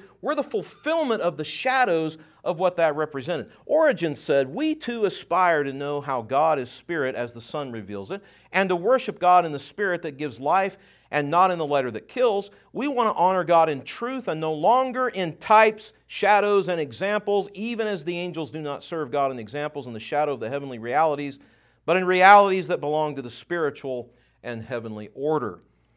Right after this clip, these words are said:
And, uh, as we saw the end of that quote from Aquinas, you know, "These material instruments were figures of something else." Well, they were figures of us. That's the point. They were figures of us.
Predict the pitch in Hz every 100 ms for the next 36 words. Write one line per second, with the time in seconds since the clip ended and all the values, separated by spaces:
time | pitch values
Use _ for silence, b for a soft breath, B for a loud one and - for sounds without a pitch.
0 | B B B 165 175 170 160 147 156 147
1 | 143 135 - 165 139 139 151 131 127 -
2 | 151 123 131 107 - 175 180 165 156 -
3 | 123 117 196 233 185 202 - 180 180 185
4 | 160 151 - 143 143 110 143 143 - 220
5 | 196 131 143 139 139 - b b 143 143
6 | 139 - 143 131 139 131 139 104 - b
7 | b - 120 165 175 147 135 113 - 151
8 | 135 139 120 110 95 - - - _ _
9 | _ _ _ _ _ _ - 139 147 123
10 | - 123 92 - _ _ _ _ _ _
11 | _ 120 113 110 - 156 123 127 113 -
12 | _ _ _ - 113 107 101 90 _ _
13 | 113 90 - -